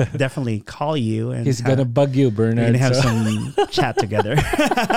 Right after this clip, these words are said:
Speaker 1: Yeah,
Speaker 2: and
Speaker 1: yeah.
Speaker 2: learn from the best, right?
Speaker 1: Yes, yes,
Speaker 2: Yeah.
Speaker 1: yes.
Speaker 2: Mm-hmm.
Speaker 1: Definitely. Yeah, you, you, you won't disappoint. Yeah, I got that guy. I learned a lot from him. He's
Speaker 2: Mm-hmm.
Speaker 1: also one of my mentors. So,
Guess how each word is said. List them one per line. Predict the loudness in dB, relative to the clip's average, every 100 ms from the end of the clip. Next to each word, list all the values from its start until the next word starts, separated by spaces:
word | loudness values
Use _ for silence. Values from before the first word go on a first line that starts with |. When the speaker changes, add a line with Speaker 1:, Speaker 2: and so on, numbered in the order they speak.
| 0 -2 -2 -6 -6 -4
Speaker 1:
Yeah, | 0
Speaker 2:
and | 2
Speaker 1:
yeah. | 2
Speaker 2:
learn | 2 0
from | 0 -2
the | -2
best, | -4 -6 -6
right? | -2 0 -2
Speaker 1:
Yes, | -4 -8
yes, | -6 -6 -6 -6
Speaker 2:
Yeah. | -6
Speaker 1:
yes. | -2
Speaker 2:
Mm-hmm. |
Speaker 1:
Definitely. | -2 0 -2 -4 -4
Yeah, | -2 -2
you, | -2 -4 -6
you, | -6 -8 -6
you | -6
won't | -4 -4 -4
disappoint. | -6 -8 -8 -12 -12 -12 -12
Yeah, | -14
I | -12
got | -12 -12 -12
that | -12 -8
guy. | -8 -8 -10
I |
learned | -8 -8 -8
a | -8 -10
lot | -14
from | -16 -14
him. | -12 -10
He's | -8 -8
Speaker 2:
Mm-hmm. | -8
Speaker 1:
also | -10 -10 -10
one | -10 -12
of | -12
my | -12
mentors. | -10 -12 -14 -16 -18 -18
So, | -18 -18 -18